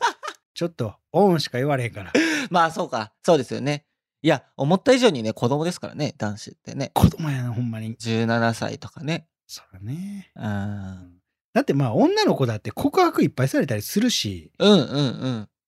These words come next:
Speaker 1: こう、年上の人と付き合うことも多いねんから、それはまあ、経験値的には女性の方が高いですよ、絶対。
Speaker 2: あ、まあね、もしかしたらね。でも、初恋ですからね、高校二年生で。
Speaker 1: あ、まあ、初恋っ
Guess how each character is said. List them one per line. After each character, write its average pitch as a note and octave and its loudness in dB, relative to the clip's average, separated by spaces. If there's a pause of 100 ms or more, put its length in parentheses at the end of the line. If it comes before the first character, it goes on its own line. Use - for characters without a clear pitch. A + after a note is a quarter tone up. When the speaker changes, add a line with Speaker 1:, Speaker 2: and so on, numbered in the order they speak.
(140)
Speaker 1:
こ B2 -4
う、 - 0
年 A#3 6
上 C#4+ 10
の C#4+ 8
人 G#3+ 2
と A2 -6
付 - -10
き A#2+ 2
合 A#2+ 2
う B2 0
こ F#3+ 2
と F3 2
も A#2+ 2
多 G#3 4
い E3+ 4
ね G#2+ 0
ん - -10
か F2 -12
ら、 F2 -10
そ - -2
れ B3 4
は - 4
ま A#3+ 4
あ、 E3+ 2
経 A#3+ 4
験 D4+ 2
値 - -6
的 D#4 0
に E4 2
は D3 4
女 B2 -2
性 C#3+ 2
の G3+ 2
方 - 2
が B2 -2
高 G#3 0
い D#3 0
で G2 -6
す - -14
よ、 F2+ -14
絶 F2+ -16
対。 E2+ -18
Speaker 2:
あ、 A#3+ 4
ま A#3+ 4
あ C#3+ 0
ね、 E3 2
も F3 0
し - -8
か - -18
し - -20
た D#3+ -20
ら - -20
ね。 C#3 -10
で E3 4
も、 C3 2
初 - -6
恋 B3 4
で B3+ 2
す - -8
か C3 0
ら G#2 -2
ね、 C#3 -2
高 A2+ -6
校 A#2 -4
二 A2 -6
年 G#2 -6
生 - -20 (120)
で。 - -18
Speaker 1:
あ、 - -12
ま F#2+ -12
あ、 - -12
初 - -4
恋 E3+ -8
っ D#3 -12